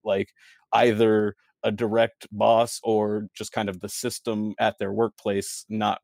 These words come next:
being reflective of dealing with the challenges that they face, and just kind of engaging around that to deal with what for me is usually uncomfortable small talk.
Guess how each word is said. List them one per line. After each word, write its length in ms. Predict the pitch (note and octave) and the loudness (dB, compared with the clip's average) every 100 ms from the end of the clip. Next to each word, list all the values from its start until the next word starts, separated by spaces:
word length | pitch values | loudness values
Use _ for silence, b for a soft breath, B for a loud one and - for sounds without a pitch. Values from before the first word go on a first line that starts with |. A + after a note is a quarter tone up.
| - | -4
being 240 | A2+ G#2 | -4 -4
reflective 560 | G2+ - A2+ - A2+ G2+ | -8 -4 -4 -2 -4 -2
of 220 | G#2 F#2 | -4 -4
dealing 260 | G#2+ G#2 | -2 -2
with 120 | G2 F#2+ | -4 -8
the 80 | |
challenges 480 | G#2 A2+ A2 A2 G#2 | -4 0 0 0 -4
that 180 | G2+ F#2+ | -6 -4
they 120 | G2 | -4
face, 460 | G#2 A#2 D#3+ - - B B B B | -2 0 0 -2 -10 B B B B
and 240 | - A2+ G2+ | -2 0 0
just 360 | G2+ A2+ - | 0 0 -2
kind 220 | - B2 A#2 | -4 0 0
of 80 | |
engaging 720 | G#2 G2+ F2+ A2 A#2 G#2 G#2 | 0 -2 2 2 2 0 -4
around 500 | G2+ G2+ A2 G#2 G2 | -4 -2 0 0 0
that 320 | G#2 A2+ G2+ - _ _ _ | 2 4 2 -2 _ _ _
to 300 | B2 G2+ F#2 _ | -4 -4 -8 _
deal 280 | A#2 A2 G2+ | 0 0 0
with 200 | G#2 - - | -4 -6 -8
what 280 | G#2 G2 | -6 -6
for 100 | - | -8
me 340 | G#2 B2+ G#2+ G2+ | -2 0 0 -2
is 160 | G2+ | -8
usually 360 | G2+ G#2 G2 G#2 | -6 -6 -4 -4
uncomfortable 520 | G2+ F#2+ G#2+ - G#2+ | -6 -4 -4 -4 -12
small 300 | - A2+ A2+ | -6 0 2
talk. 300 | G#2 G#2+ G#2 | 2 -2 -2